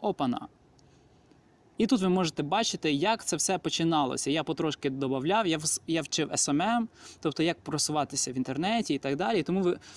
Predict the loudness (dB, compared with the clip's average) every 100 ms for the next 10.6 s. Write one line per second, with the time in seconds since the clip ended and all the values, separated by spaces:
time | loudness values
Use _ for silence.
0 | -10 -6 -4 -2 -2 0 0 -2 -2 -10
1 | -20 -20 -4 0 0 0 0 0 2 2
2 | 2 0 0 2 2 0 0 0 -2 -2
3 | -4 -2 0 2 2 -2 -2 -4 0 2
4 | 2 0 0 2 4 4 2 2 0 2
5 | 2 2 2 -2 -6 -8 -4 0 2 2
6 | 0 0 4 2 2 -2 -4 -6 -4 -2
7 | 2 4 4 2 0 -2 0 0 0 -2
8 | -2 0 0 -2 -6 -18 -12 0 2 4
9 | 4 4 4 2 2 2 0 0 -2 0
10 | 2 2 2 2 0 -6